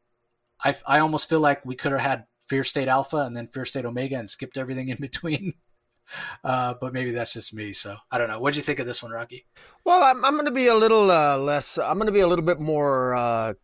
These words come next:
Speaker 2: critical of it. I, I, I, I thought this was, it, I, I guess, I guess it's, you're right when you say it's a little bow on, on, on the story of Fear State.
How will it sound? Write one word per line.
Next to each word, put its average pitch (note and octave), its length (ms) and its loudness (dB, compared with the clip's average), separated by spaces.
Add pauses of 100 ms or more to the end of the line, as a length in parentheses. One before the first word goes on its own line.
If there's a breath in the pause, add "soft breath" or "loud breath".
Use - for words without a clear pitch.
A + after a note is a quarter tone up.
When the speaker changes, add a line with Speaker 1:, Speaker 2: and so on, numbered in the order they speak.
Speaker 2:
critical C3 580 -2
of G#2 140 -6
it. G#2 100 -6
I, A2 280 -2
I, B2+ 160 -2
I, B2+ 180 -4 (100)
I C3+ 120 -2
thought C#3 260 -4
this - 240 -4
was, A#2+ 480 -4 (1400 soft breath)
it, F3+ 200 2 (420)
I, F#3 100 6
I F#3+ 140 4
guess, A3 320 2 (560)
I F3+ 40 2
guess B3+ 280 4
it's, - 260 0
you're G3 220 4
right C4 240 8
when G#3+ 100 0
you G3+ 80 4
say F#3+ 220 4
it's F3+ 180 4
a F3+ 60 6
little F3 180 4
bow D#3 480 8
on, D3 300 8
on, C#3+ 240 0
on C#3 160 -2
the C3+ 80 -10
story D3+ 420 2
of B2 80 -4
Fear D3+ 260 -2
State. B2 360 -4